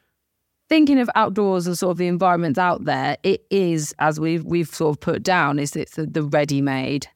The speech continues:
sensory environment. For sensory play, it's there, it's, it's handed to us on a plate.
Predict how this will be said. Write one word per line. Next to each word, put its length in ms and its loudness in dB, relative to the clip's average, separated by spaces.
sensory 760 -2
environment. 540 2
For 100 2
sensory 360 2
play, 200 0
it's 100 -6
there, 360 -2
it's, 200 -10
it's 140 -6
handed 320 2
to 80 -2
us 80 -2
on 100 0
a 40 0
plate. 400 -4